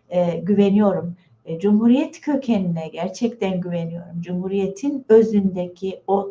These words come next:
tabakaya çok güven-, zihinsel güce çok güveniyorum. Onun için, e,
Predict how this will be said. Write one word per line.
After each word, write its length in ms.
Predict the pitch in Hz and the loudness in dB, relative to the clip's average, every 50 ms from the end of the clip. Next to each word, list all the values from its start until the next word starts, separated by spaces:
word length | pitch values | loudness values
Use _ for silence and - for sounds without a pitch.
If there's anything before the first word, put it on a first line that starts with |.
| - - - | -8 -4 -2
tabakaya 720 | 190 165 170 175 170 170 - - 170 175 175 180 180 175 - _ _ _ _ _ | -2 -2 0 -2 -4 -4 -6 -6 -4 -4 -4 -4 -6 -8 -14 _ _ _ _ _
çok 340 | - - 220 208 214 - - | 0 2 2 2 2 0 -4
güven-, 220 | 196 185 175 170 | -2 -2 -2 -2
zihinsel 580 | - 170 190 190 202 196 - - - 240 233 233 | -2 -2 -2 0 0 0 -2 2 4 4 4 4
güce 360 | 180 190 180 - 165 160 165 | 4 0 -4 -6 -6 -10 -8
çok 320 | - - - - - - | -6 -4 -6 -6 -6 -8
güveniyorum. 600 | - 151 151 151 156 156 156 151 156 185 220 226 - _ _ _ _ _ - - - - _ _ _ _ | -10 -10 -10 -10 -10 -12 -12 -12 -10 -10 -10 -12 -14 _ _ _ _ _ -20 -20 -20 -20 _ _ _ _
Onun 200 | 233 240 240 233 | 4 6 6 6
için, 520 | 214 202 196 - - 254 254 262 277 - - _ _ _ _ _ _ _ _ _ _ _ _ _ _ _ _ _ _ _ _ - | 6 2 -2 -2 -2 0 0 0 -4 -8 -16 _ _ _ _ _ _ _ _ _ _ _ _ _ _ _ _ _ _ _ _ -2
e, 320 | 226 226 226 226 226 220 | 0 0 2 2 0 0